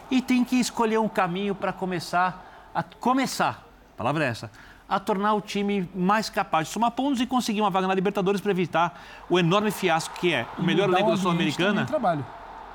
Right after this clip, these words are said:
Speaker 1: Não, então, as co-, então, ele tem que escolher um jeito de fazer isso. O, qual que é o primeiro caminho? Qual o primeiro caminho? É, não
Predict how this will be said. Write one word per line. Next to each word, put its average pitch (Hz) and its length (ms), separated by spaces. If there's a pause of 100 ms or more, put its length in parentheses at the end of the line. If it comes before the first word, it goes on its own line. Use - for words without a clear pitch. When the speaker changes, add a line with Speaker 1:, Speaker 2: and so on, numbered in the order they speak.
(160)
Speaker 1:
Não, 226 200
então, 165 240 (100)
as 110 100
co-, 156 100
então, 156 180
ele 160 100
tem 214 140
que - 60
escolher 208 300 (160)
um 127 140
jeito 151 140
de - 80
fazer 185 220
isso. 110 220 (460)
O, 180 60
qual 262 180
que - 80
é 240 40
o - 20
primeiro 220 280
caminho? 113 440 (500)
Qual 160 80
o 170 60
primeiro 170 200
caminho? 117 320 (520)
É, 123 420 (640)
não 208 360